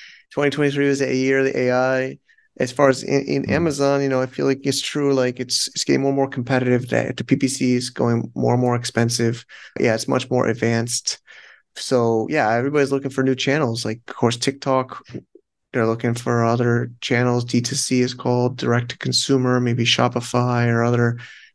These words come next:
Speaker 1: other outlets. But, uh, you know, I think those are, and then, of course, hopefully next year, uh, we'll be able to start to really talk more. I can't wait to educate people on blockchain e-commerce, was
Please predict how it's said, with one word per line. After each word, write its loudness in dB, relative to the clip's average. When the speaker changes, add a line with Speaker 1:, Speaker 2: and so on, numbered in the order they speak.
Speaker 1:
other 2
outlets. 0
But, 0
uh, 2
you 2
know, 2
I 2
think -4
those 2
are, -2
and 0
then, 2
of -4
course, 4
hopefully 0
next -2
year, 0
uh, -6
we'll -2
be 0
able 0
to -4
start 0
to 0
really 0
talk -2
more. 0
I 0
can't 0
wait 2
to -4
educate 0
people -2
on 2
blockchain 2
e-commerce, 0
was -6